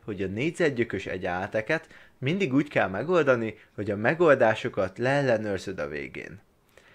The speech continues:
Ehhez fel kell írni az értelmezési tartományt. Ha a megoldás benne van az értelmezési tartományban,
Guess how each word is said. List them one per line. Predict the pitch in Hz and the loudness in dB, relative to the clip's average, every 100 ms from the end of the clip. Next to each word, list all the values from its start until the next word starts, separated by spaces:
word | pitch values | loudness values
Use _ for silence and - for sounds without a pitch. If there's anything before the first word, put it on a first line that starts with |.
| - _ | -20 _
Ehhez | 110 107 147 180 - - | -4 -2 2 0 0 0
fel | 175 196 | 0 2
kell | - 110 | 2 2
írni | 104 127 143 | 4 2 2
az | 131 | 2
értelmezési | 135 135 135 113 104 101 98 - 101 | 4 2 2 -4 -4 -6 -8 -8 -6
tartományt. | - - - 85 58 60 98 - _ _ _ - _ _ _ | -6 -6 -8 -12 -12 -14 -16 -20 _ _ _ -20 _ _ _
Ha | - | -2
a | 107 | 2
megoldás | 135 185 180 117 98 98 | 2 4 6 6 4 2
benne | 113 147 175 | 4 4 4
van | 143 107 | 2 0
az | 98 | -2
értelmezési | 101 101 - 101 82 95 98 - 95 | -2 -2 -2 -4 -6 -8 -10 -10 -8
tartományban, | - 62 - 107 107 117 127 151 | -6 -6 -4 -4 -4 -4 -2 -4